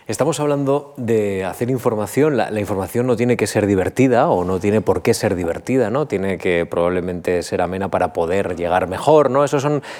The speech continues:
estrategias de comunicación, pero en el fondo no estamos hablando de que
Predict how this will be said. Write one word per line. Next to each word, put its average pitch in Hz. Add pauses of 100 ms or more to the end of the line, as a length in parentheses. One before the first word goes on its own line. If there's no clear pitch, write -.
estrategias 110
de 101
comunicación, 87
pero 87
en 85
el 90
fondo 135
no 107
estamos 120
hablando 107
de 104
que 92